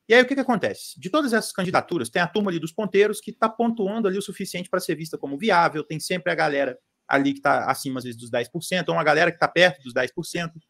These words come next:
é a galera que dá entrevista, é a galera que vai nos debates e tudo mais. E tem a galera que tá ali na página dois, né, que é a turma que sempre tá ali com um por cento nas pesquisas. E, geralmente, essa turma do um por cento nas pesquisas é toda essa composta pela esquerda radical.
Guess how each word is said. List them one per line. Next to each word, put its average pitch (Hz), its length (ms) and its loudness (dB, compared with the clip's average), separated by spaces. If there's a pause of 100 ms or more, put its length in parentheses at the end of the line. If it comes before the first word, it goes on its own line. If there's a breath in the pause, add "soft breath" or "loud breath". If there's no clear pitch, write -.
(180)
é 156 60 4
a 151 40 4
galera 151 220 4
que - 80 -12
dá 131 80 -2
entrevista, 147 540 -4
é - 20 -4
a 123 40 -4
galera 127 240 0
que 117 100 -18
vai 120 100 -2
nos 117 120 -10
debates 151 640 4
e 123 80 -18
tudo 156 180 -12
mais. 104 260 -8 (260)
E 208 60 -8
tem 240 220 2
a 247 40 2
galera 208 340 4
que 208 100 -6
tá 214 120 2
ali 196 180 -2
na 196 120 -4
página 185 360 0
dois, 160 280 -2
né, 147 100 -8
que 156 80 0
é - 20 4
a 143 40 0
turma 180 200 -6
que 180 120 -8
sempre 214 260 -8
tá 190 100 -2
ali 165 160 -4
com 180 160 -8
um 196 80 -8
por 196 180 -6
cento 175 260 -10
nas 147 100 -12
pesquisas. - 560 -14 (260)
E, 151 60 -6
geralmente, 190 500 2
essa 165 160 -4
turma 196 300 -4
do 165 80 -8
um 214 120 -4
por 214 180 -4
cento 180 240 -6
nas 143 100 -8
pesquisas 170 400 -10
é 156 60 -4
toda 220 320 0
essa 190 260 0
composta 185 480 -4
pela 185 160 -4
esquerda 185 280 -4
radical. 190 440 -2